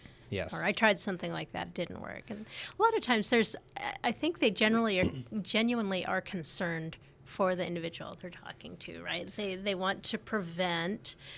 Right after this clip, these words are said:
Speaker 2: they're of the mindset that it's bad to make mistakes and it's harmful when it's actually beneficial. So they're just a little misguided, but their heart,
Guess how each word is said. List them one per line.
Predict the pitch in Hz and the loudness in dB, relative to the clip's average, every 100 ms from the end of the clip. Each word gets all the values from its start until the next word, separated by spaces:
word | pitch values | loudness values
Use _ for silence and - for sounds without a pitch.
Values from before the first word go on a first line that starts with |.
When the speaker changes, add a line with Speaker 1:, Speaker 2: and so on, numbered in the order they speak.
| - - | -14 -2
Speaker 2:
they're | 190 190 | 2 4
of | 202 190 | 4 0
the | 220 | -2
mindset | 190 180 196 190 - 196 - | 0 0 2 0 0 -2 0
that | 185 | -2
it's | 175 - | -2 -6
bad | 170 185 170 180 180 - | -6 -4 -2 -2 -4 -6
to | 233 | -2
make | 190 190 | -2 -2
mistakes | 214 196 208 208 - | -4 -4 -2 -4 -2
and | 202 | -2
it's | 160 - | -2 -4
harmful | 190 170 170 - 196 214 - - - - | -4 -4 -4 -2 -2 -2 -6 -12 -12 -6
when | 190 | -2
it's | 180 - | -2 0
actually | 170 - 214 190 | 0 2 0 -2
beneficial. | 175 170 170 - 156 - - 185 180 - | -2 -6 -6 -6 -4 -4 -6 -12 -16 -12
So | - 190 175 | -4 -2 0
they're | 180 180 170 | -2 -2 -6
just | - 180 - - - - | -6 -4 -6 -10 -14 -6
a | |
little | 190 185 190 | -2 -2 -2
misguided, | 196 208 - 175 180 180 180 - | -2 -4 0 0 2 0 -2 -4
but | 196 - | -6 -2
their | 190 | -4
heart, | - 185 175 | -2 0 -2